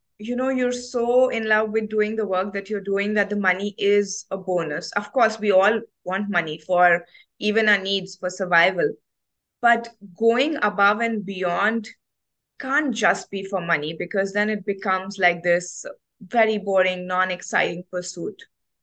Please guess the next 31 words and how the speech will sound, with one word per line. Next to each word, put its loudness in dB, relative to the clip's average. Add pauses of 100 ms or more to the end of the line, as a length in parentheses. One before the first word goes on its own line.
(680)
So 0 (100)
that's 4
the -2
part 2
that -4
you -4
started -4
enjoying. -2
Now, 2 (420)
the 0
other 4
part 4
is 2
that -2 (520)
like 2
I 4
mentioned -2
a -6
bit -2
earlier, 4
was -2
that, 0
that -2 (100)
not -2
all 2
of -6
it 2
is, -2
um, 0 (640)
very -2
easy. -10